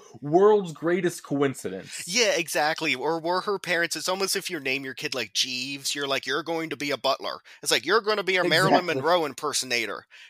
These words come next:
Speaker 2: Go hook up with the Elvis impersonator over there." It's like, "No, I'm the real Elvis." And it's, it's Bruce Campbell. <laughs>
Speaker 1: <laughs> Eric and his coworkers are betting on film trivia, and the thing that Eric thinks is gonna stump him, and they'll each owe him forty bucks, is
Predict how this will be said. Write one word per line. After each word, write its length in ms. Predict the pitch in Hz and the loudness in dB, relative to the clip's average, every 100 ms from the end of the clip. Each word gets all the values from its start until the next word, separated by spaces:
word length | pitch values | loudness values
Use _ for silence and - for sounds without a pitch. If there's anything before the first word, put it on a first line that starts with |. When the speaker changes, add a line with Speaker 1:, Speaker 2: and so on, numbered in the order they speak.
| - | 0
Speaker 2:
Go 160 | 202 226 | 4 6
hook 240 | 220 214 | 4 2
up 100 | 208 | 2
with 140 | 208 | 0
the 80 | 220 | 4
Elvis 340 | 202 202 156 123 | 4 4 2 0
impersonator 640 | 117 127 - 113 113 113 | -2 -4 -2 -2 -2 -2
over 220 | 113 110 | -4 -4
there." 320 | 113 117 127 143 | 0 2 2 0
It's 100 | 131 | -4
like, 120 | 127 | -4
"No, 160 | 156 | -4
I'm 140 | 147 156 | -4 -6
the 60 | |
real 260 | 139 147 139 | -10 -8 -8
Elvis." 440 | 117 107 95 - | -8 -8 -6 -6
And 80 | 131 | -6
it's, 160 | 120 151 | -8 -6
it's 180 | 120 - | -6 -8
Bruce 300 | 131 117 - | -10 -4 -2
Campbell. 480 | 117 98 107 127 _ - - - - - | -2 -6 -8 -10 _ -16 -10 -8 -4 -2
<laughs> 420 | 269 262 - - | 0 -2 -4 -2
Speaker 1:
<laughs> 1500 | - - 180 - 139 - 143 - 135 - - _ _ _ _ | -2 4 4 4 -8 -4 -4 -2 -6 -4 -12 _ _ _ _
Eric 380 | 147 160 175 175 | 8 8 8 4
and 100 | 170 | 2
his 120 | 143 | 0
coworkers 800 | - 156 151 135 139 143 135 127 | 6 6 8 4 4 0 0 -2
are 360 | - 127 127 123 | 0 2 2 2
betting 460 | 113 - 131 135 131 | -4 2 4 4 2
on 140 | 120 | -2
film 360 | - 143 139 123 | 0 0 0 -2
trivia, 600 | - 120 113 113 110 107 _ - _ - | -2 -2 2 2 2 -2 _ -20 _ -2
and 200 | 131 127 | 2 4
the 80 | 117 | 2
thing 240 | - 143 131 | 0 -2 -2
that 100 | - | 0
Eric 300 | 131 127 123 | 2 2 0
thinks 280 | 143 123 - | -6 -8 -6
is 60 | |
gonna 160 | 117 107 | -4 -4
stump 440 | - - 151 139 | -4 2 4 4
him, 140 | 113 107 | -4 -6
and 120 | 104 | 0
they'll 180 | 104 113 | 2 2
each 160 | 113 | 0
owe 120 | 120 110 | 0 0
him 80 | |
forty 360 | 101 131 127 120 | -4 -2 -2 0
bucks, 420 | 113 143 120 - | 2 2 2 -8
is 320 | 113 117 107 | -2 0 -2